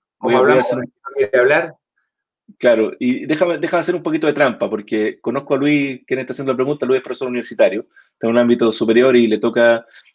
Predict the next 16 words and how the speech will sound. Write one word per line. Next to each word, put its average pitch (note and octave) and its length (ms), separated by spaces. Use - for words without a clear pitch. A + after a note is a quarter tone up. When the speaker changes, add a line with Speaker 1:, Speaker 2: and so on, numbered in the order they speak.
Speaker 2:
eh, G#2+ 800
trabajar G#2+ 420
en, A2+ 380
en, G#2+ 240
en G#2+ 160
pregrado, C3+ 720
y A2+ 180
probablemente A#2+ 1000
tiene, A#2+ 400
ti-, A#2 200
tiene C3+ 200
que C3 80
hacer C3 160
clases C3 760
regularmente, C3+ 1120
sincrónica, C#3+ 840